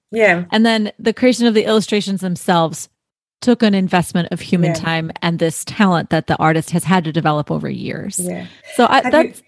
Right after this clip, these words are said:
Speaker 2: that's kind of what I want. It, and
Speaker 1: Have you
Speaker 2: even
Speaker 1: seen
Speaker 2: with
Speaker 1: this, this, um, artist, a Sally Mav-, Mavor, I think her name is? So she sews, and a book would take three years to make. <laughs> So she sews
Speaker 2: She
Speaker 1: these
Speaker 2: sews
Speaker 1: tiny,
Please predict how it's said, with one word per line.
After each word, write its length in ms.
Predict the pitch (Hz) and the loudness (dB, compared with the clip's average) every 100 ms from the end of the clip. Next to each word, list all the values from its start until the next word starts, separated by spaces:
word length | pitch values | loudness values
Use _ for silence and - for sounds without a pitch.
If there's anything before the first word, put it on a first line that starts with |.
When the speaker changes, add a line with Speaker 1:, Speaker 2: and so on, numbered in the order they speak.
| _ | _
Speaker 2:
that's 180 | 302 | -10
kind 160 | - 427 | -2 -2
of 60 | 381 | 0
what 100 | 349 | 0
I 100 | 285 | 0
want. 560 | 233 202 170 147 202 - | 0 -2 -2 -6 -10 -10
It, 180 | - 277 - | -6 -4 -2
and 140 | 269 | 0
Speaker 1:
Have 60 | 302 | 2
you 80 | 359 | 2
Speaker 2:
even 100 | 370 | 4
Speaker 1:
seen 140 | 403 | 4
Speaker 2:
with 80 | 320 | 4
Speaker 1:
this, 320 | 370 302 - 262 190 | 4 2 0 -4 -2
this, 340 | 220 220 - | -2 -2 0
um, 480 | 202 190 185 170 - _ | 2 2 -2 -8 -12 _
artist, 680 | - - 202 214 190 - - - _ | -8 0 0 0 -10 -12 -14 -20 _
a 380 | - 180 175 - | 0 2 0 -2
Sally 400 | 165 - 220 214 196 | -8 0 4 4 2
Mav-, 300 | 180 175 - - | 0 -4 -6 -4
Mavor, 520 | 190 214 233 254 262 | -2 -2 -4 -4 -6
I 40 | |
think 240 | 247 254 247 | -6 -10 -10
her 80 | 247 | -10
name 200 | 247 247 | -8 -8
is? 240 | 247 - _ - - _ | -10 -12 _ -20 -20 _
So 160 | - 247 | -6 -4
she 200 | - 220 | -2 -4
sews, 880 | - - 254 277 277 - - - _ _ _ _ _ _ | -4 0 2 0 -2 -8 -10 -12 _ _ _ _ _ _
and 180 | - 247 | -2 2
a 100 | 220 | 2
book 180 | 208 285 | 2 0
would 160 | 285 - | 0 -2
take 220 | 220 220 | -2 -2
three 180 | - 208 | -4 0
years 540 | 196 220 170 - - - _ _ | 2 2 -2 -8 -18 -20 _ _
to 120 | 180 | -4
make. 360 | 190 170 - - | -2 -2 -8 -20
<laughs> 340 | - - _ | -20 -20 _
So 380 | - - - 196 - - _ | -8 0 2 2 0 -18 _
she 200 | _ - | _ -10
sews 560 | 247 - - 311 330 277 | -10 -8 0 2 4 2
Speaker 2:
She 60 | 214 | 0
Speaker 1:
these 80 | 233 | 4
Speaker 2:
sews 320 | 269 302 339 | 4 4 2
Speaker 1:
tiny, 540 | - 330 339 339 349 | 2 4 6 6 6